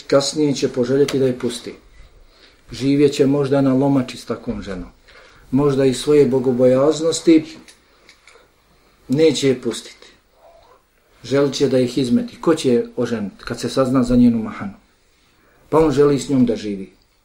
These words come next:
Ali će biti kao na lomači. Ima pravo, dakle, u takvom slučaju ima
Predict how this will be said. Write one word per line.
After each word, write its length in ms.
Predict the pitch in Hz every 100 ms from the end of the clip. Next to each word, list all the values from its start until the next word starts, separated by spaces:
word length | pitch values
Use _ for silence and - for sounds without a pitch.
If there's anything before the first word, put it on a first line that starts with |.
| _ _ _ _ _ _
Ali 200 | - 131
će 120 | 127 139
biti 200 | 165 -
kao 200 | 139 131
na 100 | 120
lomači. 520 | 110 95 - - - _ _ _ -
Ima 280 | 175 202
pravo, 560 | - 127 117 113 123 - - _ _ - _ - _ _
dakle, 320 | 110 113 143
u 340 | 123 - - 120 - -
takvom 340 | 127 147 165
slučaju 380 | 131 156 143 117 113
ima 240 | 135 131